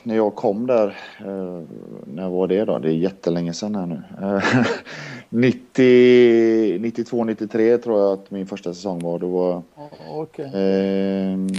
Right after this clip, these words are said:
Speaker 1: faktiskt Per Gilsén med ett halvår där också, innan han fick för mycket att göra med, med jobb och så. Så att, eh, Ola Lie kom in där. Så Ola och Johan var väl, eh, mina första tränare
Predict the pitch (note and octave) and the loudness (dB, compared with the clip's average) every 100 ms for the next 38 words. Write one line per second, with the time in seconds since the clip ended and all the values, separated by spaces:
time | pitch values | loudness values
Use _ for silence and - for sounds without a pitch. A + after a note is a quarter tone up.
0 | F2+ D#2+ - _ - - - G2+ - - | -6 -10 -18 _ -16 -14 -10 -10 -8 0
1 | G2+ F#2+ F#2+ - F#2+ F#2+ G#2+ G2 G2+ G2+ | 2 4 2 0 0 0 0 -4 -2 -4
2 | F2+ F#2 F#2 F2+ F2+ - E2 D#2+ - - | -2 0 0 0 -4 -8 -10 -10 -16 -10
3 | F#2+ F2+ F2+ F2 F2 E2+ - F#2 F2 F2+ | -8 -6 -4 -6 -6 -10 -6 -8 -4 0
4 | F2+ F2+ E2+ E2+ E2+ E2 _ - - - | 2 2 0 -4 -6 -10 _ -20 -20 -6
5 | F2+ F2 E2 F2+ F2+ F2+ F2 F2 - F2+ | -2 0 0 -4 -4 -6 -6 -10 -6 -2
6 | F2 F#2 F2+ F2+ F2+ F2+ F#2+ F#2 F2+ G2 | 2 2 2 2 0 -2 -4 -2 -2 -2
7 | F#2+ - _ _ - - - - - G2 | -2 -4 _ _ -20 -20 -20 -20 -8 0
8 | F#2+ F#2+ F#2+ G2 G2 G#2+ G2+ G#2+ A2 A2+ | 2 4 4 4 4 4 4 6 4 4
9 | A2 G2+ G2 G2+ F#2+ F#2 F#2+ F#2 F#2 F2+ | 2 0 -2 0 0 2 -2 -2 -4 -6
10 | F2+ F#2 - F#2+ F#2 F2 G2 - F2 G2+ | -8 -12 -10 -8 -8 -8 -10 -10 -8 -6
11 | F#2 | -6